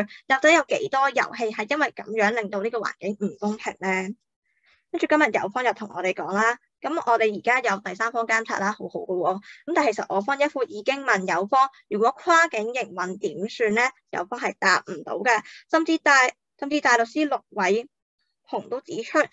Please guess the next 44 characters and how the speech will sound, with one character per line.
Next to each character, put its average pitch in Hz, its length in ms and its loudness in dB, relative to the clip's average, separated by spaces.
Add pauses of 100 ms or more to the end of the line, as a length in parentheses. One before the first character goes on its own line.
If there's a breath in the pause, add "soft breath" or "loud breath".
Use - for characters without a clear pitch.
(200 loud breath)
如 247 80 -2
果 320 80 6
伺 294 160 -2
服 240 80 -6
器 233 300 -2
設 - 20 -10
喺 220 160 0
海 220 240 0
外 233 240 0
出 254 220 -6
問 226 180 0
題 175 140 2
呢， 233 100 4
都 294 140 -12 (100)
證 233 140 0
明 190 320 -2
唔 - 20 -16
到 190 220 -6 (500)
香 294 240 0
港 220 180 2
一 247 60 2
方 269 240 -2
觸 285 100 -4
犯 202 200 -2
法 208 140 2
例 202 140 4
呢， 233 60 6 (260 loud breath)
就 285 120 -2
要 302 100 0
越 269 300 -2
洋 208 280 0
訴 220 300 0
訟。 208 260 -2 (160 soft breath)
噉 269 80 -8
有 233 120 0
方 269 120 -4
係 247 120 -8
咪 202 80 -2
要 185 100 -2
捨 - 240 -8
易 202 180 -4
取 - 100 -14 (180)
難 202 180 -4 (100)
呢？ 202 280 0